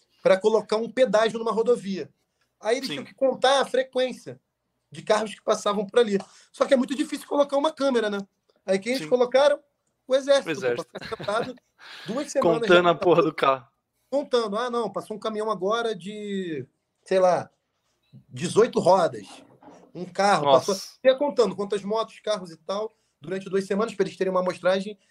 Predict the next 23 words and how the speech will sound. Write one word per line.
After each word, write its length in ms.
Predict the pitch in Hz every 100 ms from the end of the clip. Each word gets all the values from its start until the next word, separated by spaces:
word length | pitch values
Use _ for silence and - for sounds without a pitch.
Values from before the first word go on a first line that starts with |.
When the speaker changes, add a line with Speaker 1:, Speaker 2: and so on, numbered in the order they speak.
| _
Speaker 1:
e 580 | 220 226 226 214 196 156 _ _ -
decidirem 480 | 233 254 190 240
se 120 | 233 214
valia 240 | 226 226
a 20 |
pena 260 | 233 - 208
colocar 320 | 202 196 190
um 100 | 190
pedágio 500 | 190 202 165 180 175
ali 100 | 175
ou 80 | 190
não. 160 | 170 156 - _
Então, 120 | 277
assim, 100 | 285
Speaker 2:
Ou 80 | 226
Speaker 1:
eu 40 |
faço 120 | 143 135
Speaker 2:
não. 160 | 131 _ _ -
Speaker 1:
muita 180 | 240 240
missão, 420 | 220 202 - 196
assim, 400 | 185 - 185 165 - _ _ _ - _
é, 80 | 170
algumas, 480 | 180 180 233 202 -